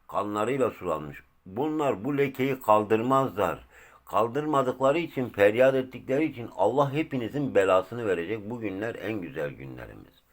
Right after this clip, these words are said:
Cenazemiz çok, o kadar da kefenimiz yok.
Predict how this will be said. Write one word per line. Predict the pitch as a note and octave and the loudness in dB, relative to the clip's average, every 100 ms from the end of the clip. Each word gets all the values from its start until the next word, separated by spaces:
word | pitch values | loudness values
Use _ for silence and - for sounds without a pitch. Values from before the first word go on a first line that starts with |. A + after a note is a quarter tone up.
| _ _ - | _ _ -12
Cenazemiz | G#2 G2 C2+ C2 C2 B1+ - | -10 -8 -10 -12 -16 -18 -6
çok, | G#2+ A#2+ A2 - _ _ _ _ _ _ - | 2 2 2 -6 _ _ _ _ _ _ -14
o | A2+ | -8
kadar | F#2+ E2+ D#2 | -6 -6 -8
da | G2+ | -10
kefenimiz | - E2+ F2 E2+ D#2 C2+ | -10 -12 -10 -10 -12 -16
yok. | B1+ | -18